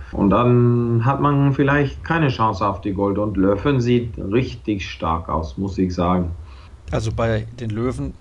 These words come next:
Speaker 2: auch das haben wir ja zuletzt schon angesprochen, diese Kombination Andi Schmid und Yannick Kohlbacher, die ist fantastisch. Vielleicht sogar in der Offensive noch ein bisschen besser als Schmid und Pekeler. Oder siehst du das anders?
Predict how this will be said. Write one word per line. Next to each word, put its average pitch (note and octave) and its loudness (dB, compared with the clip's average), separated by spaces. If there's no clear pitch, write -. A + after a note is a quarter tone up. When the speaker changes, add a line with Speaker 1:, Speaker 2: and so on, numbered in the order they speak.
Speaker 2:
auch B2+ -6
das B2 -4
haben C3 0
wir B2 0
ja A#2+ -2
zuletzt A#2 -4
schon B2 -10
angesprochen, A#2+ -6
diese A#2+ -6
Kombination A#2+ -4
Andi A#2+ -6
Schmid B2+ -8
und A#2 -8
Yannick A#2+ -4
Kohlbacher, B2+ -2
die - -6
ist - -8
fantastisch. A#2+ -4
Vielleicht A2+ 0
sogar D3 -2
in C#3 -6
der C3+ -2
Offensive C3+ -8
noch C3+ -4
ein C3 -8
bisschen C3+ -8
besser C3+ -4
als - -8
Schmid C3+ -8
und C3 -10
Pekeler. E3+ -2
Oder A#2+ -2
siehst A#2 -10
du A#2 -10
das A#2 -6
anders? B2+ -8